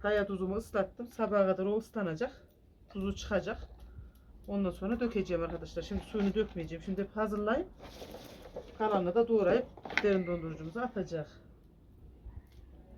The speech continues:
Şöyle. Yani ilk işim tripod almak olacak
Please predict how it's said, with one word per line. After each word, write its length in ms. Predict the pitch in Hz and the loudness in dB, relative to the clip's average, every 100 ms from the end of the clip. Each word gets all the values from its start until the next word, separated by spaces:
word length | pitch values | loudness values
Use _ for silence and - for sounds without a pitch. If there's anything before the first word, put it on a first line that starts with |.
| - - - - - - - - - | -20 -20 -20 -20 -20 -20 -20 -18 -18
Şöyle. 420 | - 175 156 156 175 - - - - - - - - - - - - - - - - - - - - - - - - - | -14 -10 -8 -8 -10 -14 -20 -20 -20 -20 -20 -20 -20 -20 -20 -20 -18 -16 -16 -18 -20 -20 -20 -20 -20 -20 -20 -20 -20 -10
Yani 220 | 175 175 202 | -6 -4 -6
ilk 140 | - | -8
işim 260 | - 226 226 - - - | -8 -4 -6 -8 -16 -12
tripod 300 | 202 196 - | -10 -8 -6
almak 260 | 165 156 | -6 -6
olacak 280 | 170 165 160 | -6 -6 -4